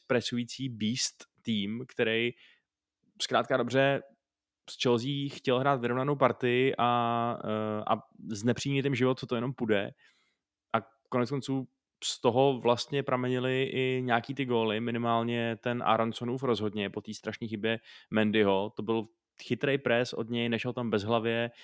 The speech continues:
jasně hrozná chyba golmana, ale zároveň výsledek dobrýho a dobře provedenýho herního plánu Leedsu. A je samozřejmě otázka, takhle,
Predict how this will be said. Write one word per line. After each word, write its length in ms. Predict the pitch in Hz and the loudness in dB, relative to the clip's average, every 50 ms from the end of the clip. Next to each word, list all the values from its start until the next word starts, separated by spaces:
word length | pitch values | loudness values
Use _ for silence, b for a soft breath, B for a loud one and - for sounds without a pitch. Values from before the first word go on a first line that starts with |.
| B B B - | B B B -2
jasně 340 | 98 98 - - 147 131 | 0 0 0 -2 -2 -4
hrozná 320 | 123 117 117 107 123 117 104 | -2 -2 -2 0 2 0 0
chyba 240 | - 120 104 107 95 | 0 -2 -4 -4 -2
golmana, 440 | 98 110 117 127 131 135 135 135 | -2 -4 -2 -2 -2 0 0 0
ale 520 | 127 - - 117 113 113 123 139 151 180 175 _ _ | 0 2 2 4 4 6 4 4 2 0 -4 _ _
zároveň 500 | - 117 120 117 117 117 120 120 117 110 | -4 0 2 2 2 2 0 0 -2 -2
výsledek 420 | 110 113 - - 120 110 110 113 - - _ _ _ _ _ | -4 -8 -6 -6 -4 -2 -2 -4 -6 -12 _ _ _ _ _
dobrýho 640 | - 117 107 120 107 117 127 123 120 120 120 123 87 | -20 -8 -6 -6 -2 -2 0 0 0 0 0 0 2
a 120 | 95 113 107 | 0 0 0
dobře 420 | 98 110 107 101 101 113 113 110 | -2 -4 -6 -6 -4 -4 -4 -4
provedenýho 1000 | - - 113 110 107 107 113 110 113 110 107 107 110 107 107 107 107 107 107 107 - | -4 -4 -2 -2 -2 -2 -2 -4 -4 -4 -4 -2 -2 0 0 0 -2 -2 -4 -6 -4
herního 380 | 107 107 107 110 110 107 110 | -4 -4 -4 -4 -4 -4 -6
plánu 500 | - - 107 104 104 101 104 104 104 98 | -2 2 4 4 4 4 2 0 0 -2
Leedsu. 360 | - 98 95 - - - - - _ B B B B B B B B B B B - | -4 -6 -6 -6 -8 -14 -14 -16 _ B B B B B B B B B B B -4
A 380 | 95 98 98 98 95 95 95 95 95 92 _ _ b b b b b b b b b _ _ _ _ | 0 0 2 2 2 2 0 0 -2 -6 _ _ b b b b b b b b b _ _ _ _
je 300 | - 104 107 123 135 131 | -8 -2 2 2 4 4
samozřejmě 340 | 135 143 139 127 139 131 | 2 -2 -4 -2 -2 -2
otázka, 580 | 120 - 117 117 117 - - - 120 120 85 76 | 0 2 2 2 2 0 -4 -2 -2 -2 -2 -2
takhle, 320 | - 110 - - 87 87 | -4 -4 -4 -4 -6 -6